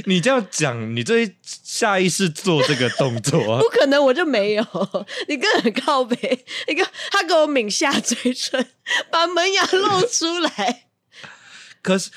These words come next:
Speaker 1: 他不是门牙大，他就是龅牙，他的上颚比较前面，前面蛮多的。
Speaker 2: 我已经没印象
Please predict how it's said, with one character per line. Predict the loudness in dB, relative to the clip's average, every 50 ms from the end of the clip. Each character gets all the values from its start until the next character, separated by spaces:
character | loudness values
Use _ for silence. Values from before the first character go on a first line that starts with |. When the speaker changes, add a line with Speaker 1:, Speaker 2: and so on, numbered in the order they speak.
| -20 _
Speaker 1:
他 | -4 -2 -2 -2
不 | 0 -2 0
是 | 0 0 0
门 | 2 0 0 -2 -2 -2
牙 | 0 0 0 -2
大， | -4 -4 -4 -2 0 0 0
他 | -2 -2
就 | -2 -2 -2
是 | -2 -2 -2 -2 -2 -4 -4 -10 _ -20 -20 _ _ _ _ _ _ _ _ _ _ _ _ _ _ _ _ _ _
龅 | -2 -2 -2 -2 -2 -4
牙， | -4 -6 -6 -6 -8 -10 -10 -12 _ _ _ _ _ _ _ _ _ _ _ _ _
他 | _ -2 0 2
的 | 2 2 0
上 | 0 -2 -2 -2 0 0 -2 -2 -4
颚 | -4 0 0 2 2 0
比 | 0
较 | 0 -2 0
前 | -2 -4 -4 -4 -4 -6
面， | -6 -8 -6 -6 -6 -6 -6
前 | -6 -6 -4
面 | -2 -2 -2
蛮 | -2 -2 -4 -4 -6 -8 -8
多 | -6 -6 -6 -6 -6 -8
的。 | -10 -12 -14 _ _ _ _ _ _ _ _ _ _ _
Speaker 2:
我 | -10 -10
已 | -6
经 | -4 -4 -2
没 | -2 -2 -2 -2
印 | -4 -4 -4 -4
象 | -6 -8 -8 -8 -8 -8 -8